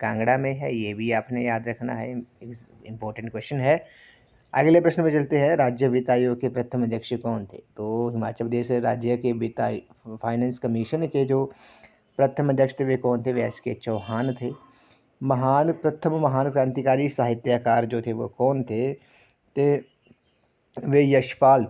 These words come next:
थे, ये आपने याद रखना है, यशपाल थे। डिस्ट्रिक्ट हमीरपुर से ये बिलोंग करते थे। ये क्वेश्चन भी पूछा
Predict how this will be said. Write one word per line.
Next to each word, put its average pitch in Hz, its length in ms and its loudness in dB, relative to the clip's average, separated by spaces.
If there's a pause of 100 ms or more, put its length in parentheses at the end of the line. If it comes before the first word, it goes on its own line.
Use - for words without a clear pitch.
थे, 101 40 -16 (220)
ये 110 100 -8
आपने 120 280 0
याद 113 200 2
रखना 123 200 -2
है, 143 140 -2
यशपाल 117 440 2
थे। 135 100 0
डिस्ट्रिक्ट 120 560 -2 (400)
हमीरपुर 113 600 0
से 143 160 0
ये 135 200 2
बिलोंग 123 380 2
करते 101 300 -8
थे। 120 100 -8
ये 117 220 -2
क्वेश्चन 110 320 -8
भी 110 140 -4
पूछा 113 340 -6